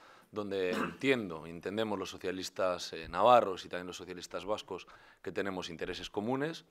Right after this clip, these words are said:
como es la alta velocidad, la cuestión de la eurorregión, que efectivamente tiene en alguna medida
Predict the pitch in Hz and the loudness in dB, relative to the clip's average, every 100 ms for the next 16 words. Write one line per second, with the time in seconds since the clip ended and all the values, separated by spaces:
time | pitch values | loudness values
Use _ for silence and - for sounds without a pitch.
0 | _ _ - - 95 95 104 92 95 107 | _ _ -20 -12 -6 0 0 0 2 2
1 | 101 98 95 95 90 95 123 - - - | 2 -2 -2 -4 -2 0 0 -2 -20 -20
2 | - - _ - 92 87 - 117 104 92 | -20 -20 _ -4 -4 -4 -4 -4 -2 0
3 | 87 90 101 98 95 92 131 117 92 - | 0 0 -4 -2 -2 2 4 4 0 -8
4 | 101 87 87 - 120 110 113 95 95 85 | -6 -4 -6 -2 0 0 -2 -2 -6 -2
5 | 107 98 90 87 - - - - 92 107 | -4 -2 -4 -6 -10 -20 -20 -18 -10 -4
6 | 107 110 117 107 104 101 107 104 101 95 | -2 -2 0 0 2 -2 -2 0 2 2